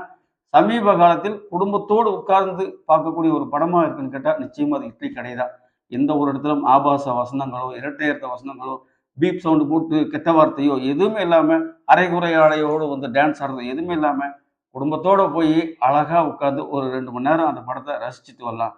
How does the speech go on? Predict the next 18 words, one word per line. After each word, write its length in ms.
அந்த 160
கிராமிய 520
மனமும் 400
நகர்ப்புறத்து 800
வாழ்க்கையும் 560
எப்படிப்பட்டது, 680
எங்கு 280
அன்பு 320
நிறைந்திருக்கும், 600
எங்கு 340
பாசம் 360
நிறைந்திருக்கும் 500
அப்படிங்கிறத 480
மிக 140
அழகாக 400
இந்த 120
படத்துல 400
சொல்லியிருக்காரு. 500